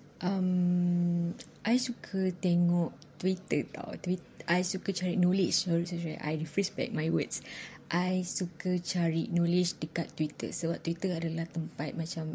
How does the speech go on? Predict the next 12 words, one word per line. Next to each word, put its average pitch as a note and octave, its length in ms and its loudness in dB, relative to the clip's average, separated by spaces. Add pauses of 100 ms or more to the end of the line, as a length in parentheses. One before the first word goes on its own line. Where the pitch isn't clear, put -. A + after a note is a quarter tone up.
uh, - 320 -8
it's - 160 -8
like D#3 240 -4
an B2 400 -6
online G3+ 320 4
library. A3+ 480 2
Uh, F3+ 480 4 (640)
it's F3 140 0
like F3 180 2
an E3+ 240 2
online F#3 480 4
ri-, E3+ 360 2